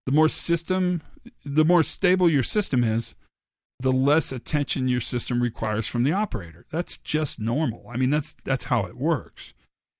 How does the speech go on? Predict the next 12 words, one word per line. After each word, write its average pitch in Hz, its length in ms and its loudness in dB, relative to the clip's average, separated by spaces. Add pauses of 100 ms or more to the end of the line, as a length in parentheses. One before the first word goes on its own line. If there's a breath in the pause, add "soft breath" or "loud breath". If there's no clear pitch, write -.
And 165 120 4
that 214 100 2
actually 208 340 0
puts 175 300 2
us 147 140 -4
in 151 80 2
a 131 60 0
position 120 680 -2 (400 soft breath)
where 165 160 8
when 170 240 8
we 156 100 6
see 233 760 2